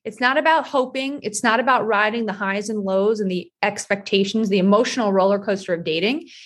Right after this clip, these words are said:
It's about doing your part. Respond to the message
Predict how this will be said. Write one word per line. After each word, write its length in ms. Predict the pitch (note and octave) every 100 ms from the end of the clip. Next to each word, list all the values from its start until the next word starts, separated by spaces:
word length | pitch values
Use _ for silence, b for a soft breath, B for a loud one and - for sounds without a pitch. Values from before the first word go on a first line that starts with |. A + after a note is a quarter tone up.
| B
It's 160 | B3 C4
about 300 | A#3+ A#3+ G#3
doing 260 | B3 B3+
your 140 | C4 C4
part. 480 | C4 E4+ A#3+ - - _ _ _ _ _ _ _ _
Respond 640 | G3 G#3+ - A3 G3 A#3+
to 60 | B3+
the 100 | D#4+
message 500 | C#4 F#3+ - C4+ B3